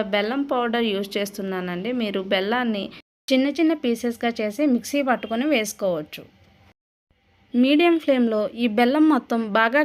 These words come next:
కరిగేలా కలుపుకోవాలి. ఈ విధంగా కరిగించుకున్నాక మనం ముందుగా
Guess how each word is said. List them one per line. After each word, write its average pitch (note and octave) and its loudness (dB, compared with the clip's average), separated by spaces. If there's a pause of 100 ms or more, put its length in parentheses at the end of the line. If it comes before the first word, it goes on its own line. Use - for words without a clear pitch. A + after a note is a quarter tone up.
కరిగేలా A#3+ 2 (120)
కలుపుకోవాలి. F3+ 0 (420)
ఈ B3 6 (100)
విధంగా D4+ 2
కరిగించుకున్నాక A3+ 0 (840)
మనం A#3+ 4
ముందుగా C4+ 4